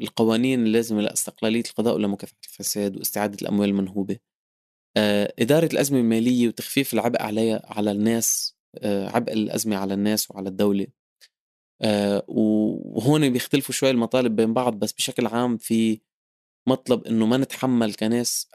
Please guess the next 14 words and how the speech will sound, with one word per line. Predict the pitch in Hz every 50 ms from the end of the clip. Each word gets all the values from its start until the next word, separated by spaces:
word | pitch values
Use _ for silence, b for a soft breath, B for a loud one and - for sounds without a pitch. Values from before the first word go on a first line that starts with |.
| _ _
ح-، | - - - -
ثمن | - - 127 123 117
الأزمة | 110 - 117 120 117
الاقتصادية | - - - _ - - - 110 104 110 113 117 117
اللي | 104 101 101
سببوها، | - - 110 107 104 107 104 110 117 117 117 113 113 110 113 - -
آه، | - - 107 101 101 98 98 98
الطبقة | - - - - 117 110 - - 107
الحاكمة | 98 - - 110 107 - 104 104
بمكوناتها | 101 98 110 107 104 - 110 101 104 104 104 107 - -
الاقتصادية | - - - - - 104 98 104 101 98
والسياسية | 95 - - - 101 101 - - 104 98 95
بشكل | - - - - 101
عام. | 101 101 101 101 113